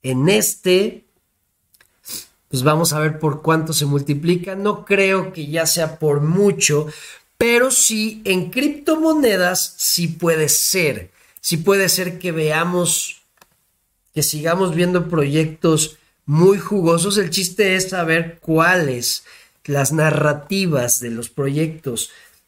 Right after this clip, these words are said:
o, o, o en, en los proyectos que estén en las narrativas que el mercado va a adoptar. Y sí lo creo en criptomonedas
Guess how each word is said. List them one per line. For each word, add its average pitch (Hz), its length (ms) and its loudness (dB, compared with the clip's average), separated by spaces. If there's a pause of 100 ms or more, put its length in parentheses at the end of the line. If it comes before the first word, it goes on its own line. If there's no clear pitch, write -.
(140)
o, 135 100 -4
o, 147 520 0
o 139 60 -2
en, 147 240 0
en 151 100 -4
los 139 140 -2
proyectos 156 420 0
que - 80 -6
estén 170 260 0
en 180 120 2
las 143 180 0
narrativas 143 1000 0 (320)
que - 100 -2
el 143 100 2
mercado 143 540 2
va 143 100 2
a 143 40 4
adoptar. 139 640 -2 (300)
Y 185 80 0
sí 240 200 0
lo 285 220 0
creo 214 440 4
en 156 220 -2
criptomonedas 208 1080 2